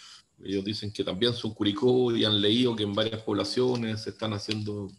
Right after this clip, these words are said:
reparación de veredas, entonces, ¿cómo podemos ayudarlo?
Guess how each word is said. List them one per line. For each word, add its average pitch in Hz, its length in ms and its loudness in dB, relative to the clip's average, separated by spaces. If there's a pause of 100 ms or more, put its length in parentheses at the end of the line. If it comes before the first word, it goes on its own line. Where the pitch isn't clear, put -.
reparación 98 440 -2
de 104 100 0
veredas, 110 360 0
entonces, 104 380 -8
¿cómo 110 300 -6
podemos 104 260 -2
ayudarlo? 95 500 0